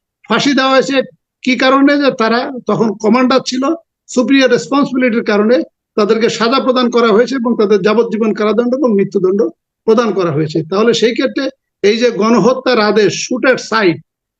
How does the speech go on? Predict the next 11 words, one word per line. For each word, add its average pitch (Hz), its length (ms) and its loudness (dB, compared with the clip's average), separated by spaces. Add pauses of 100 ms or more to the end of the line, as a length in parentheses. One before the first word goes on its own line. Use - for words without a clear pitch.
যে 202 200 2
আদেশটা 254 640 0
দিলেন 226 520 0
শেখ 226 280 0
হাসিনা 214 440 0
তথা 208 260 0
ওবায়দুল 220 480 2
কাদের 214 320 2
তথা 214 260 -2
হোম 214 200 2
মিনিস্টার 185 380 -2